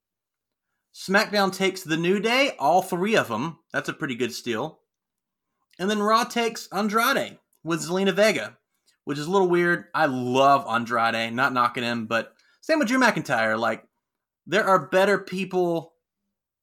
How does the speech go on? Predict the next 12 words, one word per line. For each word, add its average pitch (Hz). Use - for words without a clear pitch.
on, 175
i-, 117
i-, 165
in 180
the 151
pool 202
that 156
can 156
be 147
drafted 151
right 110
now. 104